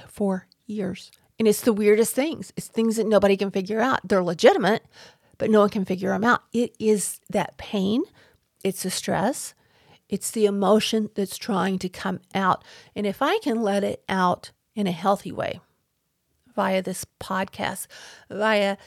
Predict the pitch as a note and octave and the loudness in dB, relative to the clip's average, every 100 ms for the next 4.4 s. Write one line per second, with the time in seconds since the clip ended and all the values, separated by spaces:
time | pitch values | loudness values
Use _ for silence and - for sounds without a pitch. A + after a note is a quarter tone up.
0 | _ _ - - - A3 A3+ G#3 G#3 G#3 | _ _ -12 -10 -6 -4 0 -2 -2 -6
1 | - A3+ - F3+ F#3 - _ _ _ _ | -2 -2 2 2 0 -6 _ _ _ _
2 | _ _ G#3 G#3 - F#3+ F#3 F#3+ G#3 G3 | _ _ -4 -4 -4 -2 0 2 0 -2
3 | - F#3+ F#3 F3 G3 F#3+ - A3+ G#3+ G3 | -4 0 0 0 -4 -6 -4 -2 0 -2
4 | F#3 G3 F3+ | -2 -2 -2